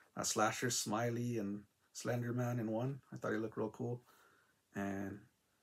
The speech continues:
it's just them trying to survive out there and make it out of this kind of, like, dimension they're trapped in. And at the same time, they gotta learn to trust each other, which they don't. So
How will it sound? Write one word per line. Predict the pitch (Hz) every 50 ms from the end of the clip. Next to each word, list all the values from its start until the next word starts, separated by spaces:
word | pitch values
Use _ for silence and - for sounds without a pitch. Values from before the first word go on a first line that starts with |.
| _ _ _ _ _ _ _ -
it's | 143 - -
just | - 127 - -
them | - 127 123 127 127 123 - -
trying | - 127 117 123
to | 123 113
survive | - 117 104 104 107 113 117 120 120
out | 117 117 120 -
there | 127 120 110
and | 107
make | 113 117 117 -
it | 123
out | 120 113 117 120
of | 113
this | 104 107 104 - - - - - - _ _ _ -
kind | - 113 110 107
of, | 101
like, | 101 98 92
dimension | - 101 104 107 113 113 - - 113
they're | 110 107
trapped | - - 113 104 107 120 - 131
in. | 123 123 123 123 123 - _ _ _ - _ _ _ _ _ _
And | - 107 107
at | 104 101
the | - 98
same | - 107 107 107
time, | 110 113 107 107 104
they | 107
gotta | 107 117 104 98 98
learn | 98 101 104 104
to | 98
trust | - - - 120 120 - -
each | 107 - -
other, | 110 110 - 104
which | 107 - - - -
they | 107 98
don't. | 98 98 107 110 107 101 - _ _
So | - - - 107 - -